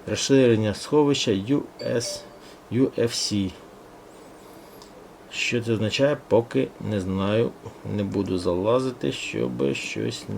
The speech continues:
нас не зробити. Версія Android чотирнадцята, U P one I, тобто номер ви бачите, версія системи один нуль восемь нуль. Оновлення системи безпеки, двадцять четвертий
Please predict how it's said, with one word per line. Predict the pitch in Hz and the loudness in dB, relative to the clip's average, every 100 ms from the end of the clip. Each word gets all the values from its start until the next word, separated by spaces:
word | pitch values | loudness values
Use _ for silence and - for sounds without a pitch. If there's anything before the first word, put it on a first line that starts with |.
| 104 98 | -6 -4
нас | 98 113 117 - 95 | -4 -4 -6 -6 -6
не | 98 113 | -4 -4
зробити. | 101 104 120 101 95 95 92 - - 104 98 98 - - - - - - | -4 -2 -2 0 -2 0 -2 -6 -10 -6 -6 -6 -14 -20 -18 -20 -18 -8
Версія | 98 135 143 - 143 139 | 2 2 2 2 4 4
Android | 110 107 101 95 - | 4 4 4 2 -2
чотирнадцята, | - 139 - - 101 98 110 131 - 143 - - 85 190 - - - - | 0 0 -2 0 2 2 0 -2 -2 -6 -2 0 0 0 -10 -20 -20 -6
U | 113 135 117 - | 2 2 2 0
P | 117 110 104 87 - 104 | 2 2 0 -2 -10 -4
one | 107 104 87 90 - | 0 0 -2 -6 -2
I, | 156 165 160 - - 185 - | 2 2 0 -8 -20 -16 -12
тобто | 113 - | -12 -4
номер | 110 107 104 | 0 2 2
ви | 98 | 2
бачите, | 98 95 - 87 | 2 2 -2 -2
версія | 110 120 - - | 0 0 -2 -8
системи | - - - 151 151 135 - - - - | -8 -10 -2 2 2 0 -4 -18 -18 -6
один | 101 120 143 117 | -2 0 2 2
нуль | 101 117 110 92 | 2 2 0 -2
восемь | 107 101 98 95 | -2 -2 -2 -2
нуль. | 95 98 98 - - - - - - - - - - - - - - | 0 -2 -4 -10 -20 -20 -20 -20 -20 -20 -20 -20 -20 -20 -20 -20 -4
Оновлення | 104 123 117 113 110 | 2 4 6 4 2
системи | - - 110 104 | 0 2 2 2
безпеки, | 98 95 - 156 - | 0 -2 0 0 0
двадцять | 101 104 - | 2 2 2
четвертий | - 113 113 - 101 | -4 0 0 0 -4